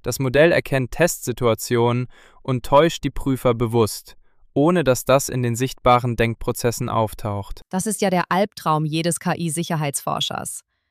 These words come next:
Speaker 2: Wenn die Modelle lernen, bei Tests zu lügen und das auch noch zu verstecken, wie sollen wir dann überhaupt noch beurteilen, ob sie sicher sind?
Speaker 1: Exakt das Problem. Unsere ganzen Evaluationsmethoden basieren darauf, dass wir sehen können,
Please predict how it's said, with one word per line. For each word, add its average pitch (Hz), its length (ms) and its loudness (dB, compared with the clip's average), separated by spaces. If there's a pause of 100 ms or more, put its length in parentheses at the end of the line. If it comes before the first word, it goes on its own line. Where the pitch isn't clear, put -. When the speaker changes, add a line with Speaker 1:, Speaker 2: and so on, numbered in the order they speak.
(440)
Speaker 2:
Wenn 196 180 2
die 240 100 4
Modelle 240 360 2
lernen, 202 400 2
bei 170 120 2
Tests - 540 -4
zu - 160 -2
lügen 208 460 0
und 175 260 -4
das 160 160 -2
auch 165 180 -2
noch 165 140 -4
zu - 140 -6
verstecken, 165 600 -2 (520)
wie 202 180 0
sollen 247 280 2
wir 226 100 0
dann 196 160 2
überhaupt 180 420 0
noch 196 160 -2
beurteilen, 160 720 -2
ob - 200 -4
sie 175 140 -2
sicher 180 340 -2
sind? - 340 -10 (120)
Speaker 1:
Exakt - 420 0
das 139 120 -2
Problem. 120 580 0 (300)
Unsere 135 440 2
ganzen 147 480 2
Evaluationsmethoden 120 1300 0
basieren 117 400 0
darauf, 139 500 4
dass - 260 -4
wir 127 180 4
sehen 135 360 2
können, 131 360 0